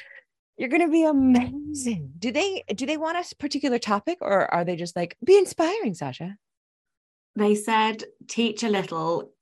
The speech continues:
Speaker 2: motivate a lot."
Speaker 1: Ew.
Speaker 2: Uh, and that
Speaker 1: I
Speaker 2: was
Speaker 1: like
Speaker 2: kind
Speaker 1: one
Speaker 2: of
Speaker 1: or the other. <laughs> Don't make me do both in one speech.
Speaker 2: I know. So, so that was kind of the, and obviously about, you know, indie publishing in the,
Speaker 1: Yeah.
Speaker 2: you know,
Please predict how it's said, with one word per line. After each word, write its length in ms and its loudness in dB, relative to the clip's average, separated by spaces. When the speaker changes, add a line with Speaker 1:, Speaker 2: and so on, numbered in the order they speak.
Speaker 2:
motivate 580 -2
a 40 -2
lot." 500 -4
Speaker 1:
Ew. 360 4
Speaker 2:
Uh, 80 -4
and 220 -2
that 80 10
Speaker 1:
I 40 8
Speaker 2:
was 160 8
Speaker 1:
like 60 -10
Speaker 2:
kind 280 0
Speaker 1:
one 140 6
Speaker 2:
of 60 4
Speaker 1:
or 20 6
the 160 4
other. 360 8
<laughs> 0 -
Don't 260 2
make 180 0
me 140 4
do 100 -6
both 320 -2
in 140 0
one 160 0
speech. 760 -8
Speaker 2:
I 160 4
know. 340 2
So, 460 -2
so 200 -2
that 200 4
was 140 -6
kind 260 -2
of 120 -6
the, 320 -2
and 120 2
obviously 360 0
about, 340 0
you 80 -2
know, 120 -4
indie 420 -2
publishing 600 -6
in 180 -6
the, 60 -14
Speaker 1:
Yeah. 480 -2
Speaker 2:
you 260 -2
know, 220 -8